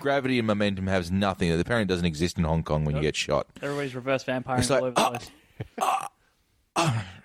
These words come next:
Speaker 1: And by reverse vampire, I mean, if you ever seen a vampire slowly get out of a coffin, just do that in reverse.
Speaker 2: Yeah. So, um, so she doesn't die, though. She gets captured. And they're like, and the cops are like, "Where did you go?"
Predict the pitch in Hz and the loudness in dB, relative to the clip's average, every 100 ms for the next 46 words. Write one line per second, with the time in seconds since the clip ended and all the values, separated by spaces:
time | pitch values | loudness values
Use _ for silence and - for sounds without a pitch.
0 | _ _ _ _ - 110 123 135 135 151 | _ _ _ _ -10 -2 0 2 2 0
1 | - 127 123 120 98 95 98 98 120 113 | 0 0 2 2 2 4 2 2 2 2
2 | 110 90 98 92 92 85 - 95 87 90 | 2 2 2 2 2 2 2 2 2 2
3 | 90 80 - 101 123 120 - - 113 - | 2 2 0 0 0 -4 -12 -8 -2 -2
4 | - 104 98 87 92 - - 123 - - | 0 0 0 2 0 0 -2 0 0 0
5 | - - - - - - - 202 190 185 | -2 -6 -20 -20 -20 -16 -6 -2 2 2
6 | 185 175 156 - 190 175 - 247 269 247 | 2 0 -6 -2 -2 -2 -4 -2 -2 -2
7 | 214 190 151 - 175 180 - _ - 180 | 0 0 0 -4 -4 -6 -6 _ -8 -4
8 | 165 - 110 _ _ _ _ _ - 175 | -4 -6 -14 _ _ _ _ _ -6 -2
9 | 165 165 147 - _ _ _ - 156 - | 0 2 0 -2 _ _ _ -8 -4 0
10 | 208 185 165 - _ _ _ _ _ - | -2 0 -6 -6 _ _ _ _ _ -6
11 | 294 359 320 349 277 370 415 427 440 415 | -2 -2 -2 -2 0 0 2 2 2 2
12 | 320 170 | 0 -2